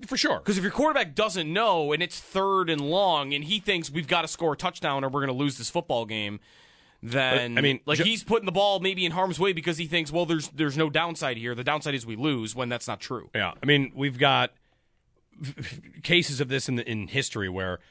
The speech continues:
Speaker 1: you know, the pride of Syracuse University, Donovan McNabb, didn't know that games could end in a tie.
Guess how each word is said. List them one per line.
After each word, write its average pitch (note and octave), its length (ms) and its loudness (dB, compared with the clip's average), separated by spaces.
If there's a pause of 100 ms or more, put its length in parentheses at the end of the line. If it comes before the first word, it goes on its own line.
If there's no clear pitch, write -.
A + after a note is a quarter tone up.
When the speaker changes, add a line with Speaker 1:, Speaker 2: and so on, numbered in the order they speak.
(280)
Speaker 1:
you G#2+ 80 -2
know, F2 80 -2
the E2+ 80 -8
pride G#2+ 220 2
of F#2 60 -6
Syracuse G#2+ 360 -6
University, G2 440 -4
Donovan G2 360 -4
McNabb, F2+ 460 -4
didn't A2 300 -4
know A2 180 0
that G2 140 -8
games G2+ 280 -4
could - 140 -8
end F#2+ 140 -2
in E2+ 80 -6
a D#2+ 40 -8
tie. F2 420 -2